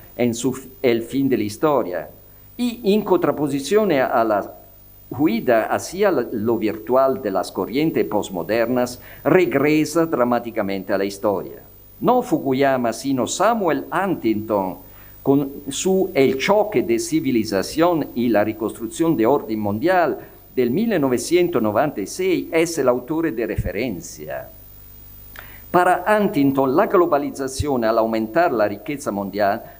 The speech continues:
no estaba destinada a producir unidad, sino por el contrario,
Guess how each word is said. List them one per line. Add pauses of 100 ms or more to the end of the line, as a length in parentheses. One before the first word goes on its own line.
no
estaba
destinada
a
producir
unidad,
sino
por
el
contrario,